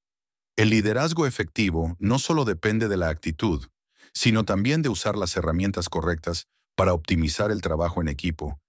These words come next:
y la toma de decisiones. Herramientas de comunicación y colaboración.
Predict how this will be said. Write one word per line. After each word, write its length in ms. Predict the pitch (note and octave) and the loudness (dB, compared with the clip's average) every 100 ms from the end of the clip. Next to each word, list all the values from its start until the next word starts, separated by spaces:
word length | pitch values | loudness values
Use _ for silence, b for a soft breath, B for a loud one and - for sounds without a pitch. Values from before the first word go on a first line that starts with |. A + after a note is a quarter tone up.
| _ | _
y 100 | F#2 | 0
la 140 | D#2+ | 2
toma 300 | D2 D#2+ D2+ | 2 0 0
de 100 | C#2 | -2
decisiones. 720 | C#2+ C2 C#2 - C2 B1+ - - _ _ _ _ _ | -4 -4 -4 -6 -6 -8 -10 -14 _ _ _ _ _
Herramientas 640 | G#2 G2 F#2+ G#2 A#2+ C3 | 0 2 2 2 2 0
de 100 | A#2 | -2
comunicación 880 | G#2 A2 F#2+ E2 D2+ - F2+ F2+ G2 - | -2 0 0 -2 -2 0 0 0 -4 -2
y 100 | F#2 | 0
colaboración. 800 | F2 D#2+ D2+ D2 - C2+ B1+ | 0 0 0 -2 -2 -6 -8